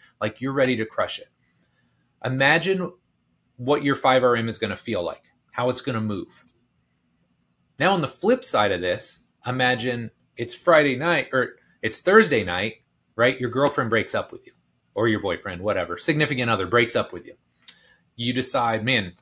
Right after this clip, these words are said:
this, life can't get any worse. I'm gonna go to the bar." So you go to the bar and you drink until three A M. Uh, you eat some greasy, like, burritos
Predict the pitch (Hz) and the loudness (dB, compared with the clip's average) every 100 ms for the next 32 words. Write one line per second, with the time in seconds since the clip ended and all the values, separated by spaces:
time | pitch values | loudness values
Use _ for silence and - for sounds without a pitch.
0 | 117 110 - 131 151 - 160 143 135 127 | -18 -16 -6 4 4 4 -4 -2 -2 -2
1 | 110 113 117 131 123 120 110 104 95 - | -2 -2 -2 -4 -6 -4 -2 -2 -4 -6
2 | - _ _ _ _ - 127 120 131 117 | -8 _ _ _ _ -10 -6 0 0 0
3 | 104 90 - _ - 117 107 104 120 110 | 0 -2 -2 _ -10 -8 -6 -6 -6 -6
4 | 98 - 104 - 104 95 87 85 - _ | -10 -8 -8 -8 -10 -8 -8 -12 -20 _
5 | _ _ _ _ _ - - 127 107 98 | _ _ _ _ _ -20 -10 -6 -4 -6
6 | 92 120 113 110 113 117 - 127 110 - | -12 -8 -2 0 0 -2 -6 -8 -8 -8
7 | 139 139 - 131 120 107 98 104 127 123 | -2 -2 -2 -4 -2 -2 -4 -4 -2 0
8 | 107 98 87 | 0 0 -4